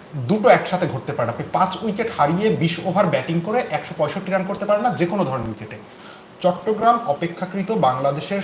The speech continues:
সব থেকে ভালো ব্যাটিংগুলো, উইকেটগুলো প্রডিউস করে, কিন্তু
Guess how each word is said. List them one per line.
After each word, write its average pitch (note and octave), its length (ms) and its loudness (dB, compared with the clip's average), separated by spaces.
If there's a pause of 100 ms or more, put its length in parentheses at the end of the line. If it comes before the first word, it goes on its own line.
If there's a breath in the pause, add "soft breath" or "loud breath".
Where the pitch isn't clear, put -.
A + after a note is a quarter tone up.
সব F#3 60 0
থেকে F3+ 300 -6 (120)
ভালো F3 200 4
ব্যাটিংগুলো, D#3 720 0
উইকেটগুলো D3+ 500 -2 (120)
প্রডিউস C#3+ 340 -2
করে, A2 160 -8 (640 loud breath)
কিন্তু G3+ 200 0